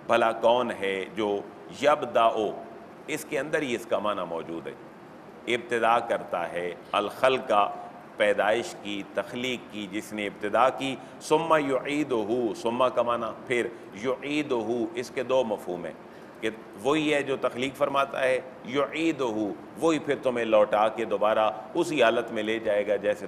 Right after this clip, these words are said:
تم پہلے تھے، یعنی کچھ نہ ہونا، عدم کی طرف۔ اور دوسرا مطلب اس کا یہ ہے کہ اہل مکہ منکر تھے مرنے کے بعد دوبارہ اٹھنے کے، کہ ہم جی نہیں سکتے، ہمیں کون دوبارہ زندہ کر سکتا ہے؟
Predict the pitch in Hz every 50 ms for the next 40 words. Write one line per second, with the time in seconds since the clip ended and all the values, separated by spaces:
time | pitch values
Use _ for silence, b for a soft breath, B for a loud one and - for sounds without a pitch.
0 | - - 95 92 - 107 101 90 82 78 - - 80 - - 90 104 117 117 117
1 | 113 - 156 160 160 - 120 113 117 135 139 123 101 90 90 90 90 87 87 85
2 | - 120 131 131 135 131 127 113 - 101 95 - 92 85 85 80 - B B B
3 | B B - 95 98 95 95 143 160 147 156 147 131 120 120 117 123 120 113 110
4 | 104 - - 107 104 98 101 113 110 92 92 90 82 - - - - - - -
5 | - 120 101 104 123 127 127 127 113 107 107 107 - 123 120 113 110 113 - -
6 | - - - - - 92 110 123 139 147 139 - 147 135 110 104 - - 110 107
7 | 98 92 95 98 101 110 123 123 120 - 110 95 95 98 98 98 85 98 95 92
8 | 95 104 107 107 95 98 98 - - 101 90 85 85 - 80 76 - - - -
9 | - - - 98 95 101 127 135 131 110 131 151 147 135 113 104 101 98 - 110
10 | - - - - 107 98 - - - - - - 107 127 131 127 - 156 160 165
11 | 156 - 110 110 110 107 104 101 90 95 95 98 98 98 - 90 90 - - 95
12 | - - 98 95 90 90 92